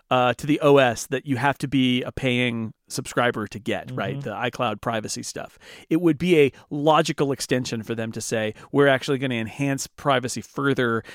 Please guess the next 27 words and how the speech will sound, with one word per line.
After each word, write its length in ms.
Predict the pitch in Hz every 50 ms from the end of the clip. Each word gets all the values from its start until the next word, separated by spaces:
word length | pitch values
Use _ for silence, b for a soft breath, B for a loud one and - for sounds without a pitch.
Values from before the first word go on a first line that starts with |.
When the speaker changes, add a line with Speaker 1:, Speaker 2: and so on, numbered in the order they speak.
| B B -
Speaker 1:
and 140 | 131 123
if 140 | 117 104 -
you 40 | 123
pay 340 | - - - 151 139 135 127
us 200 | 123 117 - -
this, 460 | 123 127 139 131 123 107 - - B B B B B
we're, 380 | - 127 131 123 123 - 135 139
you 180 | 135 135 131
can 200 | 123 131 123 117
get 120 | 110 123 117
a 60 | 104
full-on 720 | - - - 135 127 127 120 120 120 120 117 117 110 110 _ _ _ -
V 200 | 143 139 139 139
P 180 | - 135 131
N 160 | 127 120 120 120
that's 220 | 117 110 - -
run 200 | 123 127 123 131
by 200 | 117 117 113 117
Apple, 560 | 123 127 120 117 - 127 120 120 117 113 B B B B B B B -
uh, 160 | 123 120 120
or 140 | 135 131 131
at 40 |
least 220 | 127 131 117 - -
vouched 360 | 135 117 139 139 - - -
for 320 | - - 139 127 120 120
by 200 | 120 120 117 113
Apple." 480 | 117 127 117 107 - - 104 101 101 b